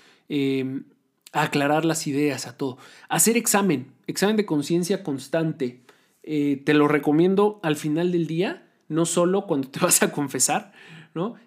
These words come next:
Y por último, que tus propósitos, siempre tengas uno o dos propósitos diarios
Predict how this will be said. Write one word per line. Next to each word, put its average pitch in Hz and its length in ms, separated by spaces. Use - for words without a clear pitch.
Y 160 100
por 202 180
último, 247 500
que 196 120
tus 190 200
propósitos, 196 800
siempre 233 360
tengas 196 380
uno 185 180
o 165 60
dos 160 140
propósitos 156 560
diarios 139 460